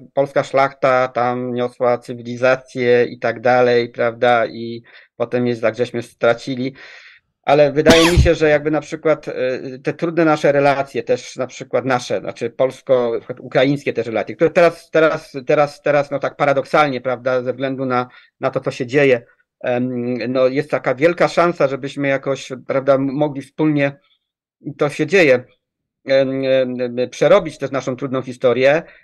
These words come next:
em, ale no właśnie, prawda, często się mówi, że, że nie wiem, prawda, że nie wiem, rzeź wołyńska, prawda, to jest wyraz jakiejś, prawda, dziczy i tak dalej. Ja, ja to wszystko rozumiem, ale jakby to się, ta przemoc nie bierze,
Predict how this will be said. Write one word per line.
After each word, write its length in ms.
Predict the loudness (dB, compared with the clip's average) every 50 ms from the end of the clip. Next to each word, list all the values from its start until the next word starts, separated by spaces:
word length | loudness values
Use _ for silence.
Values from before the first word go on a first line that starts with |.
| _ _ -10
em, 280 | -6 -4 -4 -2 -4 -4 -6 -2
ale 340 | 0 2 4 4 4 4
no 100 | 2 2
właśnie, 360 | 2 2 2 2 0 -6 -10 -8
prawda, 440 | -6 -6 -4 2 4 4 4 4
często 320 | 4 0 -4 -6 -6 -8 -10
się 160 | -6 -4 -2
mówi, 520 | 0 0 0 -2 -2 -4 -6 -6 -8 -8 -8
że, 480 | -10 -4 0 4 4 6 6 4 2 0 -4
że 300 | -6 0 2 4 4 4
nie 160 | 4 0 -2
wiem, 140 | -2 -4 -16
prawda, 360 | -14 -14 -12 -4 -2 -2 -2
że 220 | -2 -2 -4 -4 -2
nie 140 | -4 -6
wiem, 160 | -6 -8 -10 -4
rzeź 200 | -2 -2 -2 0
wołyńska, 500 | 0 2 4 4 4 4 2 2 -4 0
prawda, 180 | 2 2 0 2
to 100 | 0 -2
jest 240 | -2 -2 -6 -20 _ _ -20
wyraz 440 | -18 -16 -8 0 0 2 2 4 2
jakiejś, 440 | 0 -2 -4 -12 -12 -14 -18 -20
prawda, 320 | _ -12 -12 -8 -6 -6 -6
dziczy 340 | -6 -6 -10 -8 -6 -6 -6
i 80 | -4
tak 200 | -2 -2 -2 0
dalej. 280 | 0 2 2 4 4 2
Ja, 140 | 2 0 -2 _ _
ja 100 | -14 -14 -14 _ _ -14
to 80 | -14 -12
wszystko 360 | -8 -10 -10 -8 -4 -2 0
rozumiem, 600 | 2 0 0 0 -2 -2 -2 -2 -4 -6 -10 -16 _ _ -20 -20 -20 _ _ _ _ _ _ _ _ _ _ _ _ _ _ -2
ale 400 | 2 4 6 8 8 6 6 4 2 -2 0
jakby 280 | 2 2 2 2 -2
to 100 | -2 -2
się, 140 | -6 -4 -6 -6 -6 -6 -4
ta 100 | -4 -4
przemoc 800 | -4 -4 0 0 2 2 4 4 4 4 4 2 -2 -18 -16 -8
nie 200 | -4 -2 -2 -2
bierze, 600 | 0 0 0 0 0 0 0 0 0 0 -2 -4